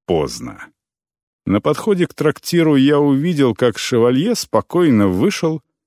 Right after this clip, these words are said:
сел на коня и уехал. Только не в Тулузу, а назад, в сторону Нарбонна.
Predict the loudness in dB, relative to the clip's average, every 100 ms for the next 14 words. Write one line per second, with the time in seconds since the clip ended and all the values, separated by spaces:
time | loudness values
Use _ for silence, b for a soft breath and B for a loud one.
0 | _ -8 -2 0 2 0 0 0 0 0
1 | 0 -2 _ _ _ _ -4 0 2 2
2 | 0 -6 -10 -16 -18 -20 _ _ _ _
3 | _ _ -2 -2 0 -2 0 -2 -2 0
4 | 2 0 -2 -2 -4 -6 _ _ -14 -8
5 | -4 -2 -4 -2 0 0 -4 -10 _ _
6 | _ -14 -6 0 0 0 0 0 2 0
7 | -2 -4 -6 -6 -14 -18